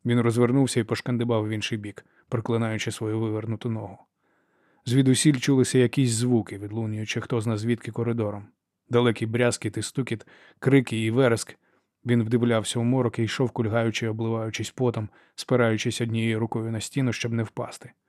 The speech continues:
Виглянув за рогу, щоб розгледіти, чи нема там нікого, і нараз відчув щось холодне біля шиї. Ніж.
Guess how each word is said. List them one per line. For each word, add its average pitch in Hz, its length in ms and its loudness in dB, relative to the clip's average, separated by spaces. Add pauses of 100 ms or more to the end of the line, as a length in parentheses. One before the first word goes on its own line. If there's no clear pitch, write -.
(560)
Виглянув 123 520 6
за 123 160 4
рогу, 107 320 2
щоб 113 300 -4
розгледіти, 113 580 0
чи 120 140 -4
нема 113 220 -2
там 113 160 -4
нікого, 110 400 -4 (420)
і 123 80 -2
нараз 120 320 4
відчув 123 300 0
щось - 240 0
холодне 113 400 0
біля 104 240 -6
шиї. - 380 -12 (500)
Ніж. 110 460 -2